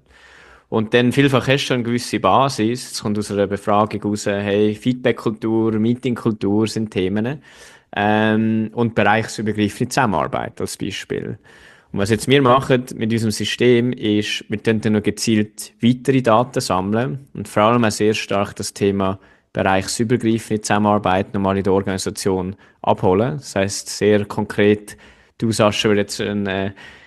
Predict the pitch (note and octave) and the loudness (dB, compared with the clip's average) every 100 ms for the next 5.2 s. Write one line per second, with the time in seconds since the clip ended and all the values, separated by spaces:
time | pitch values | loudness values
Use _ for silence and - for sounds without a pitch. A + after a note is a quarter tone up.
0 | _ - G#2 A2 A2 A2+ - A#2 - - | _ -6 0 4 4 2 -2 -10 -4 0
1 | A2+ - A2+ G#2+ G#2+ - G#2+ A2 G#2+ G#2+ | 0 2 0 0 0 0 2 0 2 4
2 | G#2 G#2 G#2 G2+ G2 - G#2 G2+ G2+ G#2 | 4 4 2 0 -2 0 0 2 0 2
3 | G#2+ G#2 - A#2+ C3 - A#2+ - A#2+ A2+ | 2 0 -2 -4 -2 0 0 0 0 0
4 | A2+ A2 G#2+ G#2+ - G#2+ A2 - F#2+ G#2 | 0 -2 -2 -4 -2 -2 -2 -2 -2 -2
5 | C3 | -4